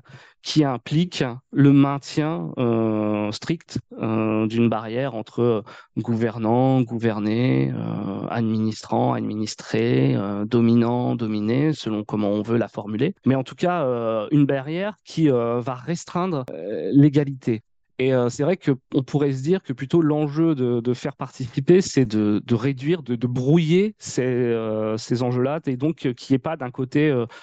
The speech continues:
une offre de participation et une demande de participation, qui est plutôt, euh, un collectif, euh,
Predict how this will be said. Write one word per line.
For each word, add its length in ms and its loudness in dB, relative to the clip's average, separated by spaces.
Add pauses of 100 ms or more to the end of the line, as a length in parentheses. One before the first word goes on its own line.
(160)
une 200 6
offre 260 -2
de 60 -2
participation 1000 2
et 60 4
une 160 2
demande 280 4
de 60 2
participation, 880 -4
qui 160 -2
est 60 2
plutôt, 560 2
euh, 120 0 (280)
un 80 -8
collectif, 840 -4
euh, 200 0